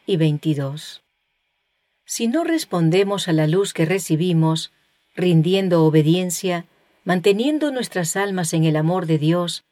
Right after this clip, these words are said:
permaneciendo en Cristo, lo que habría sido una bendición llega a ser una maldición. Es el engañador, no el Espíritu de verdad,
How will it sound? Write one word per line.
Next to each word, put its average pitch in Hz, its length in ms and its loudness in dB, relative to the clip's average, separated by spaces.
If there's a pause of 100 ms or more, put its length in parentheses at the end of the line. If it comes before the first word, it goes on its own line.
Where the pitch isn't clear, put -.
(260)
permaneciendo 180 800 -2
en 151 140 2
Cristo, 165 600 -6 (600)
lo 202 140 2
que 240 100 -4
habría 311 280 2
sido 226 340 0
una 175 180 2
bendición 170 720 0 (560)
llega 170 560 2
a 156 100 -2
ser 233 440 -4 (300)
una 165 260 4
maldición. 151 760 -2 (880)
Es 302 520 2
el 196 180 4
engañador, 180 800 0 (540)
no 233 280 0
el 339 80 0
Espíritu 214 600 -2
de 160 120 2
verdad, 160 460 0